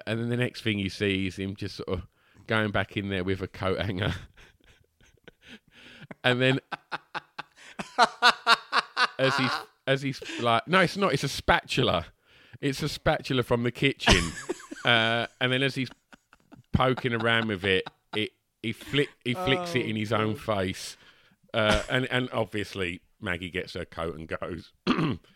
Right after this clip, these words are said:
Speaker 1: But, uh, <laughs> yeah, the, the, the, the scenes with Darren Lamb,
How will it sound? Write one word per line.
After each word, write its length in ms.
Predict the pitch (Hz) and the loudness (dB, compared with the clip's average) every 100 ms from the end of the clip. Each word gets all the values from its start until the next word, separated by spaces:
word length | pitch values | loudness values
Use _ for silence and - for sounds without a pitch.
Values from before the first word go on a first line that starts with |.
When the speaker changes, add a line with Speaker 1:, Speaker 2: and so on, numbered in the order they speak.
| _ - | _ 0
Speaker 1:
But, 260 | 107 104 - | 2 2 0
uh, 280 | 104 101 90 - - - - - _ | 2 2 0 -8 -10 -10 -8 -12 _
<laughs> 680 | - - - - - - - | -18 -14 -14 -16 -16 -20 -2
yeah, 220 | 123 120 95 _ _ | 4 4 2 _ _
the, 180 | 143 147 131 | 2 2 2
the, 320 | 139 147 147 | 0 0 -2
the, 120 | 156 | -2
the 160 | 151 156 | 0 -2
scenes 400 | - 180 156 135 | 2 2 2 0
with 160 | 127 | -2
Darren 320 | - 123 120 117 | 4 4 4 0
Lamb, 480 | 110 107 104 107 | 2 2 2 -2